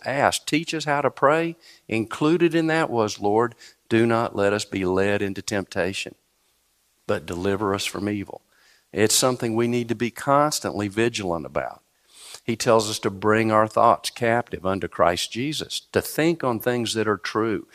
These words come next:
that are excellent, that are worthy of praise. So we have the capacity to deal with these things. He tells us, "This is what I want you to do." In Second Timothy, it says,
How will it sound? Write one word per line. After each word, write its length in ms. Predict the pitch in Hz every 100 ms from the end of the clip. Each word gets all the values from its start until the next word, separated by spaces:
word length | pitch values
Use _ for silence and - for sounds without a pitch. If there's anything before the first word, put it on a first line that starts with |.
| - -
that 140 | 107 104
are 140 | -
excellent, 540 | 120 123 - 98 82 -
that 120 | 107
are 60 |
worthy 420 | 104 107 120 113 113
of 140 | -
praise. 640 | - 113 117 87 - - - _ _ _ _ _ _ -
So 360 | - 117 101 - - _ _ _
we 220 | 120 156 160
have 320 | 180 196 170
the 80 | 131
capacity 800 | 110 - 160 180 - 87 90 -
to 140 | 110
deal 300 | 104 143 175
with 120 | 110
these 240 | 82 80 -
things. 340 | 80 90 -
He 100 | 117
tells 400 | - 160 165 123
us, 200 | 92 -
"This 220 | 127 127
is 140 | 123 -
what 160 | 107
I 60 | 98
want 320 | 92 87 -
you 60 | 87
to 100 | 87
do." 320 | 127 98 - _ _ - - - - - _
In 120 | - 110
Second 400 | 175 165 131 -
Timothy, 540 | 208 233 - - - _ _ _ _
it 180 | 101 104
says, 560 | - 87 87 139 -